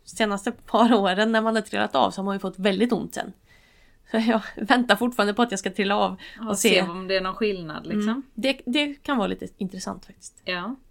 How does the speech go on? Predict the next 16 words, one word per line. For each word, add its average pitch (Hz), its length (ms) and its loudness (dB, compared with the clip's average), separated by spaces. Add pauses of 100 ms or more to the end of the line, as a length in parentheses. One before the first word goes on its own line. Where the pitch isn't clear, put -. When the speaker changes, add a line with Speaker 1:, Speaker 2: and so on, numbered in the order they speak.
(400)
Speaker 2:
Ja, 208 180 -4
spännande. 190 440 -8 (540)
Speaker 1:
Eh, 214 280 4
sen 277 200 6
kommer 381 160 6
vi 302 80 4
till 277 120 2
det 277 60 2
här 247 180 8
lite 240 240 2
med 196 580 0
rörlighet 190 760 4
och 190 360 2
överrörlighet 185 720 4
och 392 60 2
sånt. 233 340 -2